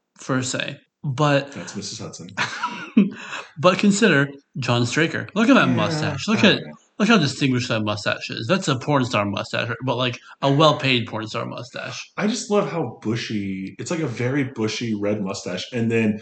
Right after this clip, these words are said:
Speaker 1: Mm.
Speaker 2: a very thin line of a chin beard. Like, it's very distinctive. I, I don't dislike Strakers. We have discounted mustaches like that before
Speaker 1: Mm.
Speaker 2: in favor of less distinctive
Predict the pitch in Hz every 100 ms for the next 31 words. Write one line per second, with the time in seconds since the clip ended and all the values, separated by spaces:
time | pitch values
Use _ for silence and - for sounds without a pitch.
0 | 120 113 110 101 120 110 104 113 117 117
1 | 110 - 110 101 95 90 85 - 82 78
2 | 73 76 90 180 - - _ _ - 156
3 | 156 - - 147 107 123 113 98 90 -
4 | 90 87 90 87 87 - 131 131 131 123
5 | _ _ _ _ _ - 156 202 143 131
6 | 127 160 - 160 160 160 143 117 160 170
7 | 127 120 107 - 98 95 92 87 - 85
8 | 80 87 87 - 95 - 78 - 85 80
9 | 107 143 143 131 120 110 107 - 107 104
10 | 101 92 92 92 95 90 85 85 - 120
11 | 110 - 98 - 95 92 87